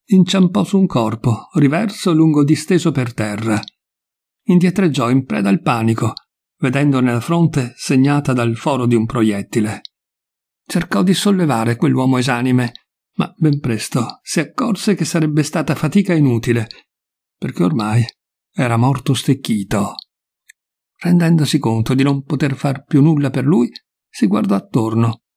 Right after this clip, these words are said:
e si accorse che uno dei teloni che coprivano la parete del museo aveva un grande squarcio proprio sopra le teste ghigliottinate,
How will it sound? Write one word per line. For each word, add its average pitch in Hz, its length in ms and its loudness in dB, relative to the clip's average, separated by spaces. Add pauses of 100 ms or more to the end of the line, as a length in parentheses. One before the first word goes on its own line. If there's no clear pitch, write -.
(180)
e - 180 -4
si - 120 0
accorse 139 500 -2
che 180 100 -2
uno 214 220 6
dei 156 160 2
teloni 117 440 0 (220)
che - 140 -4
coprivano 131 500 0
la 117 80 0
parete 135 380 0
del 127 140 2
museo 175 400 0 (500)
aveva 175 380 0
un 175 180 2
grande 190 420 2
squarcio 117 640 -2
proprio 226 420 0
sopra 170 320 -2
le 156 140 2
teste 170 320 0
ghigliottinate, 143 960 2